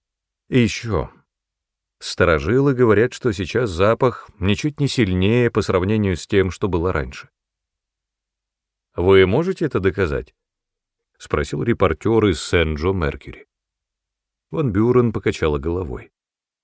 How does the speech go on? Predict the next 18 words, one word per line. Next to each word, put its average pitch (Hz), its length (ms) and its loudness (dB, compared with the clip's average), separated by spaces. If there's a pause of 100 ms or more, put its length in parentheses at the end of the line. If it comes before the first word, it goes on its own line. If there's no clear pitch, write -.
(800)
"К - 80 -16
сожалению, 139 880 4 (220)
никто 107 300 -2
не 147 120 -4
догадался 110 640 4
взять 92 340 2
пробу 95 300 0
воздуха 90 460 0
до 82 140 0
бурения, 117 640 0
и 104 300 -6
мы 131 160 -8
не 127 140 -4
сможем 107 480 0
сравнить 87 520 0
до 82 160 2
и 90 100 0
после. - 500 -10